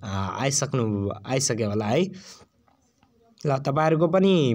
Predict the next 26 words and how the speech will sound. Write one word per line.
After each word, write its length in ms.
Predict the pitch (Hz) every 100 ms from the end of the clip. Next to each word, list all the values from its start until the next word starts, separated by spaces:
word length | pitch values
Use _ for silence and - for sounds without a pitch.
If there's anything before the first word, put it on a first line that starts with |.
| 107
प्रतीक्षा 460 | 147 143 156 - 151
हामी 220 | 143 139
वेटिङ 360 | 127 131 139
गरिरहेछौँ 680 | 131 127 123 120 117 160 170 - - - - 123
र 80 |
कतिजनाको 840 | 117 160 208 185 147 143 135 139 135
त 80 | 131
आइरहेको 680 | 113 113 113 107 104 117
छ 140 | 113 160
भन्ने 360 | 123 107 117
कुरा 300 | 110 120 135
पनि 220 | 139 170 156
पत्ता 320 | 147 110 113
लाग्छ 360 | 107 101 -
है। 200 | 101 123 208 - _ _ _ _ - - -
अ, 220 | 107 110
तपाईँहरूको 540 | 107 151 175 180 170
लाइभ 260 | 160 156 147
च्याट 280 | 151 143 147
म 180 | 139 117
हेर्न 240 | 117 117
सक्दिनँ, 480 | 117 120 117 139 170
त्यसैले 500 | 165 156 151 151 151
तपाईँहरू 460 | 147 139 131 123
कमेन्ट 400 | 123 151 151 151
गर्नुहोला 680 | 131 127 117 117 135 175